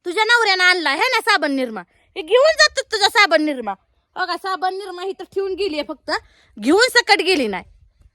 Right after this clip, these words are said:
परत म्हणायला घेऊन गेली म्हणून ठेवून गेली असेल. एवढी आगाऊ बाई तर ह्या घरात कुठं नसेल, कुणाच्याच घरात नसून मी तर म्हणते.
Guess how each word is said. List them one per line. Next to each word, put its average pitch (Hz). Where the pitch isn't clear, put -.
परत 349
म्हणायला 392
घेऊन 381
गेली 349
म्हणून 359
ठेवून 349
गेली 285
असेल. 208
एवढी 427
आगाऊ 453
बाई 453
तर 466
ह्या 440
घरात 339
कुठं 392
नसेल, 370
कुणाच्याच 339
घरात 320
नसून 240
मी 294
तर 277
म्हणते. 262